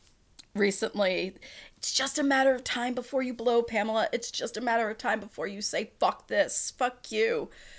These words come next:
You've made those promises before, and you've always broken them.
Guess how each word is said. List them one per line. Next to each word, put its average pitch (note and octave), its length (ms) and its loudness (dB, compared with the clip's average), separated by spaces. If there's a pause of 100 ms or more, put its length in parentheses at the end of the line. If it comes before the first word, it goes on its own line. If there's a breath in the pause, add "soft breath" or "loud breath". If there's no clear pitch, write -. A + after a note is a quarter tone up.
(1160 loud breath)
You've A#3 220 0
made A#3 180 4
those A#3 180 4
promises G#3 600 0
before, F#3 800 2 (100)
and F#3+ 840 -2 (1040 soft breath)
you've G#3 320 0
always G3 560 2
broken - 420 -4
them. - 300 -10